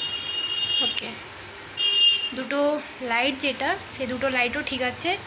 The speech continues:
আর ফ্যান, ফ্যান ঠিকভাবে চলছে কি না, ফ্যান, হ্যাঁ, ফ্যানের হাওয়াও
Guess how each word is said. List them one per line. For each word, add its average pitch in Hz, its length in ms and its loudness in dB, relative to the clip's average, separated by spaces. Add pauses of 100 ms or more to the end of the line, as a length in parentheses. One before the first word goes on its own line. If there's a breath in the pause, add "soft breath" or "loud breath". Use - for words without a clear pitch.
(1300)
আর 254 140 2 (120)
ফ্যান, 285 280 2 (880)
ফ্যান 285 180 0 (120)
ঠিকভাবে 277 400 0
চলছে 277 340 0
কি 269 140 -4
না, 311 180 2 (2000)
ফ্যান, 254 300 -4 (1200)
হ্যাঁ, 226 220 -10 (100)
ফ্যানের 247 320 -8
হাওয়াও 247 300 -4